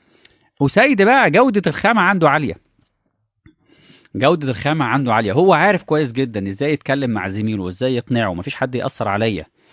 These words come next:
وبعدين انا حسبتها، شوف عم دخل على مصعب شغل على طول،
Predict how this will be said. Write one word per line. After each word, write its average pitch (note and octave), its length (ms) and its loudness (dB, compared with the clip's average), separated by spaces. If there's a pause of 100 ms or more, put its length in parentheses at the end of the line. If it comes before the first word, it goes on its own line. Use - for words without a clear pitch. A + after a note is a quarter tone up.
(200)
وبعدين A2 640 2
انا D#3 140 2
حسبتها، C3+ 540 0
شوف D3 220 -6
عم G#2 180 -4
دخل C#3 240 -2
على A2+ 140 -2
مصعب D#3+ 400 -4 (160)
شغل D3+ 400 -2
على A#2 180 0
طول، C#3 340 -4